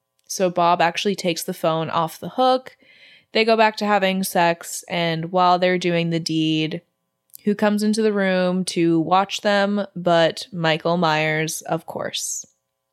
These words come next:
So he just stands there watching them for a while. And after Linda and Bob finish,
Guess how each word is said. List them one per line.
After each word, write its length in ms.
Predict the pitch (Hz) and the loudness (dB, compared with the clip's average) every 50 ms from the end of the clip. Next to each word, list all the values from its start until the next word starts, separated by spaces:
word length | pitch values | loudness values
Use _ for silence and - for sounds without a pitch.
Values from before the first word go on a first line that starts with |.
| _ _ _ _ _ _ _ _ _ _ _ _ _ _ | _ _ _ _ _ _ _ _ _ _ _ _ _ _
So 120 | - - 170 | -8 -4 -2
he 120 | 175 180 | -2 0
just 220 | 175 185 196 190 - | 0 0 -2 -2 -2
stands 400 | - 240 240 254 240 233 220 196 | 0 2 2 2 2 2 2 2
there 400 | 185 180 180 180 196 202 - _ _ | 2 2 4 2 0 -2 -8 _ _
watching 380 | 202 180 165 165 170 - 185 170 | -2 0 0 0 0 -2 -4 -4
them 280 | 160 160 175 202 214 - - | -4 -4 -6 -8 -10 -10 -6
for 100 | - 175 | -4 -2
a 80 | 175 | 0
while. 460 | 170 160 156 151 180 240 254 262 - _ _ _ _ _ _ _ _ _ _ _ _ _ _ _ _ _ _ _ - | 0 0 0 0 0 -2 -2 -6 -10 _ _ _ _ _ _ _ _ _ _ _ _ _ _ _ _ _ _ _ 0
And 80 | 214 | 0
after 280 | 226 233 226 - 254 233 | 2 0 2 0 0 2
Linda 280 | 220 214 208 202 196 | 4 2 4 4 4
and 200 | 190 190 190 196 | 4 4 2 2
Bob 300 | 190 180 175 170 170 175 | 2 2 2 2 2 0
finish, 500 | - - - 165 165 165 160 165 165 165 | -2 -4 -2 -2 0 0 0 0 0 0